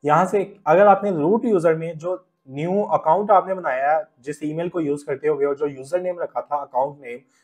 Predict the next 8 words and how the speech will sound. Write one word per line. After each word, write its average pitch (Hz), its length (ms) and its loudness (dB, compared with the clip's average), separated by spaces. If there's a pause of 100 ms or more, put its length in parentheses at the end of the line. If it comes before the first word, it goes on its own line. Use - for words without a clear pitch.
(140)
वो 151 100 4
यूजर 135 340 0
नेम 147 320 -4 (360)
root 147 480 -2
यूजर 123 300 -2
नेम 123 180 -8
कहलाता 110 480 -8
है। - 60 -20